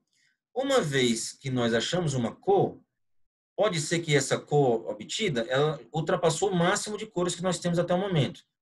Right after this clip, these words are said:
Se J for maior do que M, né? Então M recebe J. M é o número de cores, né? J passou M,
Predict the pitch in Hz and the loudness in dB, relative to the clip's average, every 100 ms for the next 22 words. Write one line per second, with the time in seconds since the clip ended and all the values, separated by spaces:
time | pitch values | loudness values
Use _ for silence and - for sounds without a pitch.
0 | _ _ - 165 131 127 120 117 113 110 | _ _ -8 -4 2 2 2 -4 -4 -2
1 | 110 - 180 160 160 175 226 - _ _ | -4 -4 0 2 4 2 0 -8 _ _
2 | _ _ _ _ _ _ _ - 123 185 | _ _ _ _ _ _ _ -8 -4 -4
3 | 180 _ _ _ _ _ - 131 139 139 | -6 _ _ _ _ _ -10 -6 -2 0
4 | 135 165 170 170 - 156 190 160 131 - | 2 2 2 0 0 0 0 2 2 0
5 | - _ _ - 104 131 170 127 123 143 | -10 _ _ -14 -6 -2 0 0 0 -2
6 | - - 151 107 85 - 143 127 117 - | -4 -2 0 0 -2 -6 -4 -2 -2 -4
7 | - 110 170 160 175 | -10 -8 -2 -2 -2